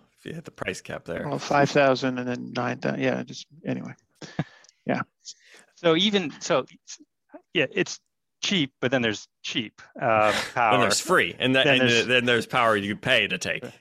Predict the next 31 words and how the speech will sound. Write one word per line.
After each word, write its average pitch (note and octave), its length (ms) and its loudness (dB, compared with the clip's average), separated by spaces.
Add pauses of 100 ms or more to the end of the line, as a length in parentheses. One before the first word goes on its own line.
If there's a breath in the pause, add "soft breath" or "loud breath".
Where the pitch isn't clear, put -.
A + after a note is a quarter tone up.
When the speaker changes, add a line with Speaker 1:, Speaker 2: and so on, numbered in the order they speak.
(520 loud breath)
Speaker 3:
So, D3+ 400 4
Speaker 1:
you, - 80 -16 (400 soft breath)
you - 60 -6
Speaker 3:
we'll, D#3+ 80 0
Speaker 1:
get F3 100 -4
Speaker 3:
we'll E3 120 0
Speaker 1:
paid E3 40 -2
to D#3+ 60 -4
Speaker 3:
see, E3 120 -4
Speaker 1:
take. - 200 -18
Speaker 3:
we'll D3+ 120 -2
see G3 220 0
if G3 140 0
we F#3+ 60 -4
can D3+ 360 -2
get C#3 240 2
electricity B2+ 560 -2
that's G#2+ 220 -6
cheap - 240 -18
enough A#2 220 -2
to A#2+ 120 -10
make G#2+ 300 -6
green A#2+ 200 -6
hydrogen G#2+ 380 -4
work G#2 200 -8 (120)
with, G2+ 180 -10
uh, F#2+ 280 0 (680)
with G#2+ 240 -10
a, G2 240 -2
a A2+ 120 -2
hub G#2 440 0